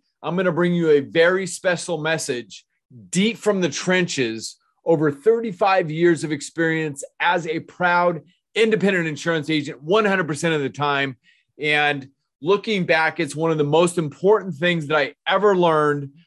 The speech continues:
about the first P. As you know, in the Unstoppable Profit Producer Program, we operate on a philosophy called the three Ps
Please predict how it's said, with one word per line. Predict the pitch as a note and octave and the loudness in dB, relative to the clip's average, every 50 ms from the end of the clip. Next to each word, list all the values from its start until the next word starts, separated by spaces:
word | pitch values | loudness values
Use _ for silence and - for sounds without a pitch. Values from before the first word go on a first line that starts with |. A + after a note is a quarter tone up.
| _ - | _ -12
about | C3 B2 D#3 D3+ D3 C#3+ - - | -4 0 2 2 2 2 -2 -6
the | B2 | -14
first | - - - D#3+ D#3+ D3 - - - | -10 -2 0 0 0 0 -2 -6 -10
P. | - - D3 B2+ G#2+ F2+ E2+ - _ _ _ _ - | -6 -4 -4 -4 -4 -6 -12 -20 _ _ _ _ -2
As | E3 F#3+ G3+ D#3 F#3+ | 0 0 0 0 0
you | G#3 G3 | 0 2
know, | F3+ E3 E3 E3+ F3 D#3 A#2 | 4 4 4 4 2 2 -2
in | C#3 D#3+ D#3+ D#3 D3+ D3 | -6 -6 -4 -2 -2 -2
the | C#3+ C#3+ C#3 | -4 -4 -4
Unstoppable | C3+ D#3+ D#3 - - - F3+ E3+ D#3+ - D#3 D3 D3+ D3 D3 | -6 -6 -6 -6 -2 0 0 0 0 -2 -2 2 2 2 2
Profit | D3+ D#3+ F3 E3 - F#3 D3+ B2 | 2 0 0 0 0 -2 -6 -6
Producer | C#3+ D#3 D#3 D3 D3 - D3 C#3+ | -4 -4 -4 -4 -2 -4 -6 -2
Program, | D3 F3+ F#3+ F#3 D#3 D#3+ D3+ D3 C#3+ C#3 C#3 - _ _ _ _ _ _ - | 2 2 2 4 4 2 2 0 0 -4 -6 -12 _ _ _ _ _ _ -6
we | D3+ F3+ G3 - | -4 -2 -2 0
operate | - E3+ F#3+ F#3+ - E3 E3 D#3 D#3+ D#3 - | 2 2 2 2 2 4 4 4 4 4 0
on | C#3+ D#3 D3+ | -2 -4 -4
a | C#3+ C#3+ | -4 -4
philosophy | - D#3 D#3 D3+ D3+ D3+ D3 - - - D3 C#3 | 0 2 2 2 2 2 -2 -4 -6 -4 -4 -4
called | C#3 B2+ D#3 D#3+ D#3 C#3+ C3 | -2 -2 0 2 2 2 0
the | D3 | -2
three | C#3+ - C#3+ D3+ D3 C#3 | -4 -2 -2 0 0 0
Ps | C#3 C3+ C3+ A#2+ A2 F#2 E2+ - - - - | 0 -2 -2 -2 -4 -6 -12 -14 -16 -16 -16